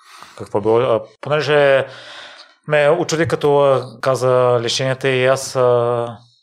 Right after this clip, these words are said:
мисля, че се повтарям, а, и преди си ми, а, от, поне от, а, нещата, които съм чел за теб, а, си мислех, че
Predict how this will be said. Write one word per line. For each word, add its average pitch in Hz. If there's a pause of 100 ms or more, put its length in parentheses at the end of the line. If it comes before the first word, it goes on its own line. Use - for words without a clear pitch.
(340)
мисля, 139
че 135
се 123
повтарям, 123
а, 123
и 131
преди 127
си 131
ми, 131
а, 131 (260)
от, 123
поне 123
от, 123
а, 113
нещата, 113
които 113
съм 107
чел 110
за 98
теб, 117
а, 120
си 123
мислех, 120
че 117